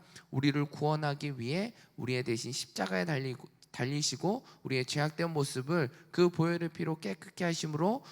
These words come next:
우리가 새 생명을 얻었다라는 것입니다. 참 진리와 참 자유가 바로 예수 그리스도다, 예수 그리스도라라고 하는 그 사실을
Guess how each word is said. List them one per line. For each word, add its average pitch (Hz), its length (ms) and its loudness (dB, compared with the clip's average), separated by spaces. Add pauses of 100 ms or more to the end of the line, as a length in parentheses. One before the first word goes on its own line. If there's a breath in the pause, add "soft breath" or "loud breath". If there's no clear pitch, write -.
(160 loud breath)
우리가 123 260 0
새 220 180 -2
생명을 214 460 -2
얻었다라는 160 800 0
것입니다. 117 580 -6 (480 loud breath)
참 202 300 2
진리와 160 760 4
참 196 320 -4
자유가 135 640 2 (220 loud breath)
바로 170 400 2 (160)
예수 - 380 0
그리스도다, 185 580 -2 (160)
예수 131 400 4
그리스도라라고 156 880 0
하는 147 240 0
그 131 140 -2
사실을 170 600 -2